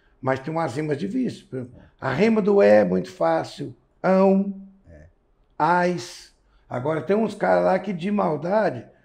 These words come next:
Speaker 1: assim, pra exigir sabidência do outro, ele vai e termina no an.
Speaker 2: É difícil.
Speaker 1: No "Ola". Rapaz, e o cara tem que ter um crânio danado,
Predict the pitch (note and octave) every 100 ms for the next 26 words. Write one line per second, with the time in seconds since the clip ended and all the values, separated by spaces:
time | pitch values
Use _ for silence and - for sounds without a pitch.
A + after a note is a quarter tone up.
0 | _ D3 - F3 C3+ E3 E3+ C#3+ F3+ C#3
1 | F3 G#3+ - G3+ F#3 F#3+ F#3+ F#3 - D#3+
2 | E3 A#3+ - D3+ - _ _ _ - E3+
3 | D#3 F#3+ G3+ A#3 B3 B3+ B3+ A#3+ - -
4 | - A#3 A3 D3 - _ _ _ _ _
5 | _ _ _ _ _ _ _ _ F2 D#2
6 | D2 - A2 _ _ _ _ _ _ E3
7 | F3+ F#3 A3+ A3+ F#3 A#2+ - - - _
8 | _ _ _ _ _ _ - A#2+ - F3
9 | F3 F3 F3+ F#3 G3 F#3+ G3+ A3 G3+ -
10 | G3+ G3+ A#3 B3 A#3+ G#3+ G#3